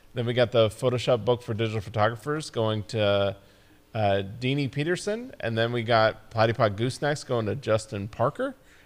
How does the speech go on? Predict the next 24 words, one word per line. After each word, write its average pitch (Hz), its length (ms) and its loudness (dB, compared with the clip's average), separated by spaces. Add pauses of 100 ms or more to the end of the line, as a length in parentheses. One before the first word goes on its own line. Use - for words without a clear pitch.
(140)
And 117 100 -4
then 113 100 0
we 113 100 -2
got 110 160 2
the 107 60 -4
V 113 240 -2
flat 147 380 0
going 120 340 0
to, 113 260 2
uh, 92 180 4
Amanda 107 640 0
in 117 120 -2
Columbus, 117 480 -2
Ohio. 127 580 0 (400)
And 113 140 -2
then 113 320 2
Retouch 147 380 0
for 139 100 -10
Me 135 160 -2
Skin 143 320 -4
Tone 151 320 -2
going 117 300 2
to 107 80 0
Mylene. 117 640 0